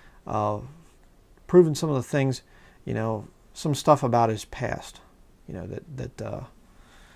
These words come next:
I don't know, interesting things. I don't wanna give it away for what we have coming out in the future here, but, uh, definitely some interesting things. Very interesting.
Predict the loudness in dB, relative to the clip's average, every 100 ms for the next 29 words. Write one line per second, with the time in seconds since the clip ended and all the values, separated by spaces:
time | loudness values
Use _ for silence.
0 | -20 -20 -20 -20 -20 -20 -20 -20 -20 -20
1 | -20 _ -20 -2 0 0 -2 -12 -20 -20
2 | 2 2 4 0 -2 0 6 8 8 8
3 | 6 6 6 4 4 0 -2 -2 -2 -2
4 | -2 0 -2 -2 -2 -2 -2 -6 -4 -4
5 | -2 -4 -4 -6 -14 -20 -20 -16 -4 -2
6 | 0 0 2 0 -2 -4 -4 -4 -4 -4
7 | -4 -10 -10 -10 -8 -8 -8 -10 -16 -20
8 | -20 -20 _ _ _ _ -20 -16 -2 0
9 | 0 -4 -12 -20